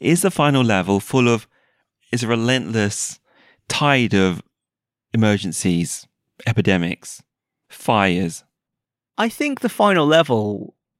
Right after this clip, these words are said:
Speaker 2: is just everything in the game so far. It just gives you everything. But I didn't really play it. I literally clicked into it and looked at it, and I was like, "I feel like I've played enough."
Speaker 1: Okay.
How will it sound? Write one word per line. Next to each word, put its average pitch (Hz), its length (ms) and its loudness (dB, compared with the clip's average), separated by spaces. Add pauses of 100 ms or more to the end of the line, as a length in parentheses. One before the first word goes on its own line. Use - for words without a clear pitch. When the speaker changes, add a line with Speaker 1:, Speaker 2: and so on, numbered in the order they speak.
(160)
Speaker 2:
is 156 140 4
just - 280 -2
everything 139 440 2
in 127 120 6
the 120 80 4
game 123 260 2
so 110 160 0
far. 98 580 0 (420)
It 131 100 0
just 113 160 -2
gives 113 180 2
you 117 140 2
everything. 98 640 -6 (360)
But 110 260 0 (120)
I 113 120 2
didn't 110 340 -2
really 98 340 -6
play 98 320 -2
it. 95 80 -4
I 120 120 -2
literally 151 340 0
clicked - 360 -2
into 131 320 0
it 101 240 -4 (500)
and 110 260 2
looked 135 240 2
at 101 80 -4
it, 78 260 -6 (560)
and 127 160 2
I 117 60 4
was 113 160 2
like, 117 340 0 (180)
"I - 60 -14
feel - 220 -2
like 285 120 -4
I've - 120 -4
played 180 200 2
enough." 120 640 2 (1500)
Speaker 1:
Okay. 110 340 -4